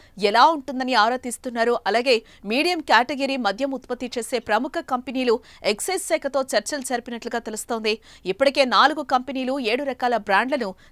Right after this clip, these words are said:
తొంభై తొమ్మిది రూపాయలకే సరఫరా చేసేందుకు అనుమతులొచ్చాయి. దాదాపు ముప్పై వేల కేసులను ఉత్పత్తి చేసినట్లుగా తెలుస్తోంది. ఈ మద్యం ఆర్డర్లు కూడా పెరిగాయని చెప్తున్నారు. రాబోయే రోజుల్లో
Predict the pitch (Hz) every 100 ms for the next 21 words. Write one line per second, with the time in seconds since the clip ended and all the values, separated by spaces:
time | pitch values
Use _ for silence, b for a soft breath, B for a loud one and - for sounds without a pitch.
0 | - 277 359 403 359 302 277 269 262 262
1 | 240 247 233 277 262 262 233 254 226 254
2 | 226 226 262 247 208 - 185 180 b b
3 | 190 214 285 320 302 262 233 320 294 269
4 | 240 254 262 311 262 - 254 247 - 226
5 | 233 220 233 226 214 - 226 220 247 254
6 | B B 180 226 226 294 294 254 285 285
7 | 269 262 247 240 247 254 240 247 254 240
8 | 226 226 226 b b 180 208 277 320 285
9 | 269 247 254